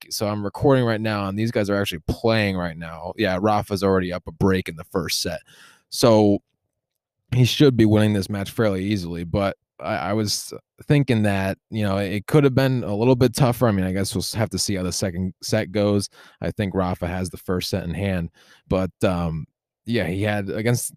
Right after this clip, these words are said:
I'm pretty sure this player was world one eleven that he played in the, in his first match, and he, that went to three sets, and then he played Nishikori, obviously,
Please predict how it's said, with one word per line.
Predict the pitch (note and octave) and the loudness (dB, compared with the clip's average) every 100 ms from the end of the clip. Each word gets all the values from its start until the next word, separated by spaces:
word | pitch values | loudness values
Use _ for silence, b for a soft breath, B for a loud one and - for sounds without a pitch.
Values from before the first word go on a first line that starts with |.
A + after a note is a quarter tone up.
| _ _ _ | _ _ _
I'm | - - _ _ | -18 -18 _ _
pretty | - F3 | -2 -2
sure | D#3 B2+ | 0 -2
this | G2 | -2
player | - B2 G#2 | -2 0 0
was | E2 | -4
world | E2+ F#2 G#2 G#2+ G2 - _ _ _ | -2 4 6 6 2 -6 _ _ _
one | D2+ F#2+ F2+ G#2 A#2+ | -14 -10 -4 0 2
eleven | F#2 D#2+ F2+ A2 C#3 C#3+ D3 | 0 0 -2 0 0 -2 -2
that | C3 | 0
he | C3 | 0
played | C3 C#3 C3 | 2 2 4
in | B2+ B2 | 4 4
the, | A#2+ C3 | 2 2
in | B2+ | 2
his | B2 A#2+ | 2 0
first | - B2+ B2 | 4 2 4
match, | A#2+ A#2 A#2+ A2 | 2 2 0 -2
and | |
he, | F#2+ F#2 F2+ - | -2 -2 -4 -6
that | F#2 G#2+ | -4 0
went | A#2 G#2 | 0 -2
to | |
three | G2 A#2 A2+ | -2 0 0
sets, | - A2+ A2 - B B B | 2 2 2 -2 B B B
and | - | -4
then | F#2+ | -2
he | G2 | 0
played | - - G#2 G2 F#2+ F2+ b - | 0 2 4 2 0 -4 b -6
Nishikori, | G#2+ - - A#2 A2 G2 | -6 -4 2 4 6 4
obviously, | F#2+ G2 F#2 - G2 G2 | 2 -2 -4 -4 -4 -6